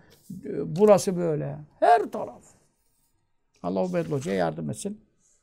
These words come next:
Efendim, yedi, altı, yedi sayfa not var mesela burada. Şimdi kalplerin öldüğü günde. Kalplerin öldüğü gün ne demek biliyor musun? Gaflete düştüğü gün.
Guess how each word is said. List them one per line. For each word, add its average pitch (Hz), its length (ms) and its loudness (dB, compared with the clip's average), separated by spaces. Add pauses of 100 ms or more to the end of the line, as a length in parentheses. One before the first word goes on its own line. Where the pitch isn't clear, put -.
(140)
Efendim, 135 400 -4
yedi, 151 320 0
altı, 175 340 -2
yedi 190 220 -2
sayfa 185 320 -2
not 170 300 -2
var 127 100 -4
mesela 120 420 -12
burada. 123 180 -16 (460)
Şimdi 330 480 2 (840)
kalplerin 214 560 4
öldüğü 170 460 2
günde. 131 300 0 (1700)
Kalplerin 277 520 6
öldüğü 233 420 6
gün 233 120 4
ne 247 120 4
demek 180 240 2
biliyor 247 160 0
musun? 160 300 -2
Gaflete 160 520 2
düştüğü 104 360 -8
gün. - 120 -18